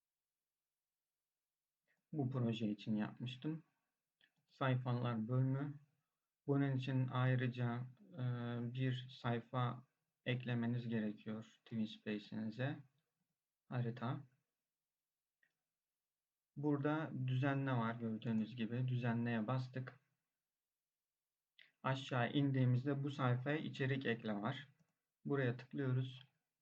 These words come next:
Şu sekme, frame ekleme. Buna tıklıyoruz.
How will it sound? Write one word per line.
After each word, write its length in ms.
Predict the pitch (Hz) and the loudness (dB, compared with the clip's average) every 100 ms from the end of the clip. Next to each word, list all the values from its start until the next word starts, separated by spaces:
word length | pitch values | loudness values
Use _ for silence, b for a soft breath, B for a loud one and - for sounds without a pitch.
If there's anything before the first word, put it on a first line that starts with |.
| _ _ _ _ _ _ _ _ _ _ _ _ _ _ _ _ _ _ | _ _ _ _ _ _ _ _ _ _ _ _ _ _ _ _ _ _
Şu 220 | - - | -12 -8
sekme, 580 | 180 139 127 127 127 127 - _ _ _ _ _ | 0 2 4 4 2 2 -4 _ _ _ _ _
frame 400 | - 147 135 127 | 0 4 6 6
ekleme. 520 | 107 - 107 110 147 - _ _ _ _ _ _ - | 4 2 0 2 0 -6 _ _ _ _ _ _ -4
Buna 260 | 143 156 | 0 2
tıklıyoruz. 720 | 151 - 120 113 143 - - | 0 -4 -2 0 -2 -6 -16